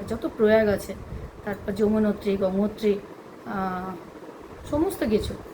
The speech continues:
সবই উত্তরাখণ্ডে। তো উত্তরাখণ্ড আমরা জানি সবাই যে পূর্ণভূমি। তো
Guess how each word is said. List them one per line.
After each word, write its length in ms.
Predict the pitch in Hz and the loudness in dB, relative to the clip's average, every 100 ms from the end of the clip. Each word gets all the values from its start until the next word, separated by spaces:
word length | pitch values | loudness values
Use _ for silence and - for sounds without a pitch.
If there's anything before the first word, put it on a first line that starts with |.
| - - | -14 -8
সবই 300 | 240 240 262 | -2 0 2
উত্তরাখণ্ডে। 720 | 247 - 196 190 190 - 180 175 - - - - - | 0 2 2 2 -2 -4 -2 -4 -6 -12 -14 -14 -8
তো 60 | 240 | -6
উত্তরাখণ্ড 480 | 226 277 285 302 | -2 -2 0 -2
আমরা 160 | 277 254 | 0 2
জানি 240 | 240 226 | 2 2
সবাই 260 | 247 233 220 | 2 2 2
যে 100 | 233 233 | 0 0
পূর্ণভূমি। 520 | 220 214 202 196 185 - - - - - | 2 4 4 2 0 -4 -12 -14 -16 -8
তো 80 | 220 | -4